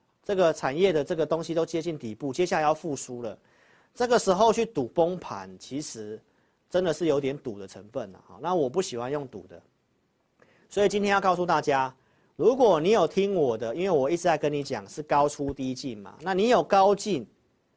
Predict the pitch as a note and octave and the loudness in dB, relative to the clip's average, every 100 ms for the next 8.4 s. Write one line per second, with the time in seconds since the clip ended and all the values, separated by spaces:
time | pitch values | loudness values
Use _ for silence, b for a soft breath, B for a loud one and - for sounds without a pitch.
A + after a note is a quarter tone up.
0 | _ _ _ - _ D3+ D#3 E3 C3+ D3+ | _ _ _ -20 _ 0 2 2 2 0
1 | A2 b b b C#3 F#3 A3+ D3+ D3+ F3 | -2 b b b -4 2 4 4 4 4
2 | F3 F3 E3+ D#3+ C3+ D3+ A2+ - _ _ | 4 2 0 2 2 2 0 -4 _ _
3 | _ _ - F#3+ G3 F3+ E3+ D#3 G#2+ G#2 | _ _ -4 0 2 4 4 2 -4 -6
4 | G2+ - A#2+ D3+ F3 F3 D#3 C#3 - - | -10 -12 -6 -4 -2 0 0 -2 -4 0
5 | D3+ C3 C3+ B2 C3+ G#2+ A#2+ G2+ _ _ | 0 2 -2 -2 -6 -8 -16 -18 _ _
6 | _ _ _ _ _ - D#3 C#3+ F#3+ F3 | _ _ _ _ _ -6 -2 0 0 0
7 | G3 D#3+ D#3 C3+ A2+ E3 D#3 D3+ C#3 A#2+ | 0 0 -2 -4 -4 -8 -6 -4 -4 -4
8 | C#3 A#2+ A#2+ | -6 -6 -14